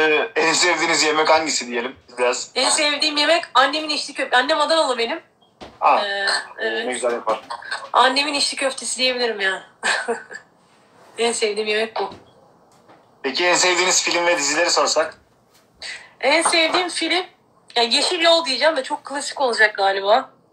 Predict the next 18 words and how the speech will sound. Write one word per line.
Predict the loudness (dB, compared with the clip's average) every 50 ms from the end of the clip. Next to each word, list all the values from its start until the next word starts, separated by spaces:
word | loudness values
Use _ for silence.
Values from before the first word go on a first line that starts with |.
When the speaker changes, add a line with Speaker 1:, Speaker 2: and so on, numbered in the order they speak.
| _ -8
Speaker 2:
Ee, | -4
Speaker 1:
Yok, | 0 2 2 4 4 4 2 2 0 2
bak. | 2 0 0 0 -4 -4 -6 -6 -6 -6 -6 -8
Speaker 2:
e, | -12 -14 -12 -10 -10 -10 -10 -10 -12 -12 -12 -8
yani | -2 0 2 4 4 4 2 0 -2
geçen | -2 0 2 4 2 2 2
gün | 0 -2
mesela | -2 -2 0 0 0 0 0
izlememiştim. | 0 0 0 0 0 0 -2 -6 -8 -4 -4
Esaretin | -2 0 2 2 2 2 0 -2 -4 -4
Bedeli'ni | -4 -2 -2 -4 -4
izledim. | -6 -6 -6 -8 -10 -12 -16 _ _ _
Onu | -12 -8 -6
da | -4 -4
çok | -4 -6 -6 -4
beğendim. | -2 -2 -2 -2 -4 -6 -10 -14 -18 _ _ _ _ _ _ _ _ -20 -16 -12 -12 -12 -12 -14 -16 -18 -16 -16 -16 -16 -16 -10 -6
Ee, | -4 -2 0 0 0 0 0 0 2 2
şey, | 2 2 4 2 2 0 0 -4